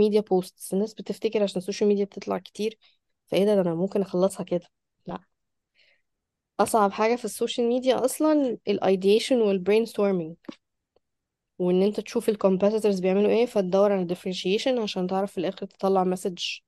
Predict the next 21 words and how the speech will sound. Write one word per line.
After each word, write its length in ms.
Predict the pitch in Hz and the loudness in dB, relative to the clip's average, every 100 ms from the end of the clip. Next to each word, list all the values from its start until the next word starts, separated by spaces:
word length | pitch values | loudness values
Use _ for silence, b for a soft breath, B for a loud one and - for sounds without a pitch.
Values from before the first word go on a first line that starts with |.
| b b b b | b b b b
كويسة 520 | - 180 170 175 - 156 _ | -4 0 0 -2 -8 -14 _
وتفهم 540 | 175 165 202 - 196 175 | -10 -4 -4 0 -2 0
ال 80 | 156 | 0
audience 400 | 180 165 165 - | -2 -2 -6 -4
كويس 300 | 175 175 - | -4 -2 -2
أوي. 180 | 175 | -2
لازم 200 | 180 190 | 0 -2
تبقى 260 | 185 170 151 | -4 -4 -4
مصاحبه 400 | 180 190 - 170 | -4 -8 -12 -18
كده، 220 | - 160 | -12 -12
تبقى 380 | 160 165 - 170 | -10 -14 -14 -16
يعني 340 | 160 156 175 160 _ _ _ _ _ _ _ _ _ | -14 -14 -14 -18 _ _ _ _ _ _ _ _ _
حبيبه 340 | - 196 226 | -6 -2 2
الروح 220 | 226 226 | 4 4
بالروح، 460 | 220 220 180 - _ _ _ _ _ _ _ _ | 4 2 2 -2 _ _ _ _ _ _ _ _
عشان 340 | 175 170 170 165 | -14 -8 -8 -2
تعرف 240 | 185 202 | -2 -2
في 60 | - | -4
الآخر 320 | 170 196 196 | -4 -4 -4
إيه 100 | 180 | -2
ال 260 | 180 180 | 0 0